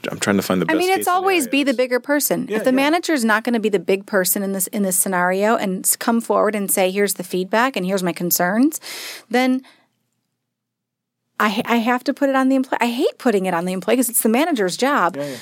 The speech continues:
Speaker 2: But i-, if it's me, I'm gonna step forward. I'm gonna say, "Listen, I'm picking up on some weirdness. What's going on? Is there something that I'm not doing that I should be? Is there something that I haven't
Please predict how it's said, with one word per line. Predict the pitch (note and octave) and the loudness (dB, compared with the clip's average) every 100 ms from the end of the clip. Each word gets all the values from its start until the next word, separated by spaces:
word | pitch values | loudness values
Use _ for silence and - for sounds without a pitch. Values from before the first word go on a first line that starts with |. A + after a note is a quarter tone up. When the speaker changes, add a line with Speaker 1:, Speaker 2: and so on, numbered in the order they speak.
| - - | -8 -2
Speaker 2:
But | - - - | -2 -2 -2
i-, | A#3+ - | -2 0
if | A#3+ C#4 | 0 0
it's | C4 B3 | 0 2
me, | C#4 F#4+ A#4+ _ _ _ A#3 | 2 0 -4 _ _ _ 0
I'm | D#4+ B4+ | 0 0
gonna | B4+ D4+ | 0 2
step | - A3 - | 2 0 0
forward. | G#3 | 0
I'm | G3 | 0
gonna | G#3 | -2
say, | A3+ | -2
"Listen, | C4 - | -2 0
I'm | C4 | 0
picking | C4+ - - E4+ | -2 -6 -2 0
up | C#4 | 2
on | A3 | 0
some | G3+ G3 | 0 -2
weirdness. | F3+ F3 D4 C#4+ - - - - - _ _ | 0 0 -2 -2 -2 -2 -6 -20 -20 _ _
What's | B3+ B3+ | 0 0
going | - G3+ E3+ | -2 -2 -2
on? | - - G3 - _ - | -4 -6 -10 -14 _ -4
Is | G#3 | 0
there | A3+ | 2
something | C4 C4 D4 | 2 2 2
that | C4 | 2
I'm | A#3 | 2
not | G#3+ G3+ | 0 0
doing | F#3 F#3+ F3+ | 0 -2 -2
that | E3+ | -2
I | D#3+ | -4
should | - D#3+ | -6 -8
be? | C#3+ C#3+ - - - | -8 -10 -12 -20 -4
Is | G#3 | 0
there | |
something | G#3 A3+ A3+ A#3 | 2 2 2 2
that | A3+ | 2
I | G#3 | 2
haven't | G3+ F#3+ F#3+ | 0 0 -2